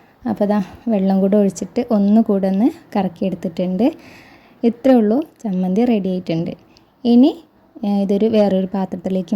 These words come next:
മാറ്റിയതിന് ശേഷം ഇതിലേക്ക് കുറച്ച് വെളിച്ചെണ്ണ കൂടെ ഒഴിച്ച് കൊടുക്കണം. അപ്പോൾ ദാ ഈ ഒരു സ്പൂണിന് ഒരു സ്പൂണ് വെളിച്ചെണ്ണയാണ് കേട്ടോ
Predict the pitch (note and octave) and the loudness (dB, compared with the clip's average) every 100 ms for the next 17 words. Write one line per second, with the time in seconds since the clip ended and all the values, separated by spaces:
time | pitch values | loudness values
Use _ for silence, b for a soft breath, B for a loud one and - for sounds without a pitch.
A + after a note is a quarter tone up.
0 | G#3 F#3 F#3+ F#3 G#3+ G3 F3 F3 A3+ D4 | -2 -2 -2 0 0 0 -2 -2 -2 -2
1 | B3 F#3+ F#3 F#3 B3+ - - B3+ A#3+ A#3 | 0 -2 0 -2 -4 -8 -4 0 2 0
2 | - C4+ - _ G#3+ G3 G3 G#3 G#3 G3+ | -4 -6 -6 _ -4 -2 -2 -2 0 0
3 | F#3+ A#3 F4 A3+ G3+ G3 F3+ E3 - - | 0 0 2 2 2 -2 -4 -4 -8 -10
4 | - - - _ _ _ _ _ - - | -12 -20 -20 _ _ _ _ _ -20 -20
5 | - - - b b b C4 B3+ B3 B3 | -20 -20 -20 b b b 0 2 4 2
6 | A3+ _ _ D4 D4+ D4 C4 C4 - G#3+ | 0 _ _ 0 4 4 4 0 -4 -4
7 | G3 G3 G3 B3 - B3+ A3+ G#3+ - F#3 | -2 -2 -2 -2 -2 -2 0 -2 -4 -4
8 | F#3 A3+ - _ _ _ _ _ A3 F#3 | 0 0 -2 _ _ _ _ _ -2 -2
9 | F#3 F#3 F#3 F3 E3+ F#3 | -2 -2 0 0 -2 -2